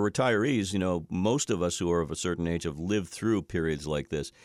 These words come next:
which is also important for you to remind people about. I mean, I know, uh, we have our common sense and read the papers and understand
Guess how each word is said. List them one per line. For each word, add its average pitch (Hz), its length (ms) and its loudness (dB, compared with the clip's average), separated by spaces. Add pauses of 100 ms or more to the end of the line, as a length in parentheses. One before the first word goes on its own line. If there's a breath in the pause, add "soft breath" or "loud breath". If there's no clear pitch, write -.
(180 loud breath)
which - 160 0
is 151 120 2
also 185 300 2
important 98 460 0
for 95 80 -2
you 110 80 0
to 107 80 2
remind 98 420 0
people 73 300 -2
about. 69 420 -4
I 82 40 -4
mean, 87 140 -2
I 92 80 0
know, 101 300 0 (600 soft breath)
uh, 82 380 0
we 87 180 -2
have 90 160 0
our 82 200 2
common 90 360 0
sense 85 320 -2
and 80 140 -2
read 85 180 0
the 73 60 -8
papers 80 440 -2
and 80 80 -2
understand 80 600 -2